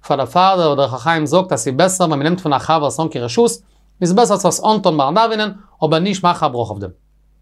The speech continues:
פארט איז דער מחבר, מיר ניצט דער חברס, ובלבד שיקפל אויסו עם מוצא מקופלת.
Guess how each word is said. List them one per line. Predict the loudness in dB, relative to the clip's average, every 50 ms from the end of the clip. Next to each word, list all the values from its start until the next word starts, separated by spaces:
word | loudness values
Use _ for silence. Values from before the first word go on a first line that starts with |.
| _ _ _ _ _ _ _ -20 -20 _ -4 0
פארט | 2 2 4 4
איז | 2
דער | 2 2
מחבר, | 0 0 0 0 0 2 0 -2
מיר | -2 -4 -2
ניצט | -2 -2 -2 -2
דער | -4 -2
חברס, | 0 0 0 2 0 -2 -2 -6 -12 -14 _ _ _ _ _ _ -2
ובלבד | -2 0 0 0 -2 -2 0 2 4 4 4 2
שיקפל | 0 -2 -2 -2 -2 -2 -4 -10 _ -2 2 2 2 2 0 0 0 0 0 2
אויסו | 2 2 2 2 2 0 0 2 2 2 2 0
עם | -2 0
מוצא | 0 0 0 2 0
מקופלת. | 0 0 0 0 2 2 0 0 -2